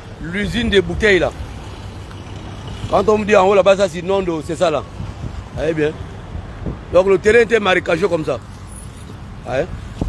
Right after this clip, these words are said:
Et là, les gars sont arrivés. Ils sont en train de, de déblayer.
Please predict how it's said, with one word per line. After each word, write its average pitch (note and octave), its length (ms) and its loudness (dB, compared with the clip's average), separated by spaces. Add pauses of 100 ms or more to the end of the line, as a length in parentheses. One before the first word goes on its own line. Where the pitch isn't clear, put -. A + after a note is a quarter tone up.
(1000)
Et D#3 120 4
là, G3 200 6 (200)
les D#3 100 0
gars G#3 180 4
sont G#3 220 0
arrivés. E3 400 6 (960)
Ils D#3 100 -4
sont A3 120 4
en G3+ 100 6
train G3 140 4
de, E3+ 420 4
de D#3+ 120 4
déblayer. F#3 800 4